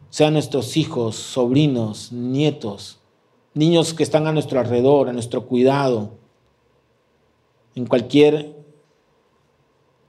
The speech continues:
situación o circunstancia. Permite ser de aquellos que, como tú,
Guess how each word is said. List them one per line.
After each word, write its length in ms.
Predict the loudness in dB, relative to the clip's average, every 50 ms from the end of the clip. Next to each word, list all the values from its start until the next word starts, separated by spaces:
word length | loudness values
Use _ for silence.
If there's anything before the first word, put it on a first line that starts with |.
| _ _ _ _
situación 600 | -10 -8 -6 -4 -2 -4 -2 2 2 2 2 2
o 60 | -2
circunstancia. 840 | -2 -4 -4 -4 -4 -4 -4 -2 -4 -4 -4 -4 -4 -8 -14 -16 -20 -20 _ _ _ _ _ _ _ _ _ _ _ _ _ _ _ _ _ _ _ _ _ _ _ _ -2
Permite 420 | 0 0 2 2 2 4 2 2
ser 240 | 4 4 2 4 4
de 60 | 2
aquellos 480 | 0 2 2 2 4 4 4 2 2 0
que, 420 | 0 0 0 0 -2 -4 -10 -14 -20 -20 _ _ _ _ _ _
como 260 | -4 -2 0 0 0 2
tú, 540 | 4 4 4 4 2 -2 -6 -12 -20 -20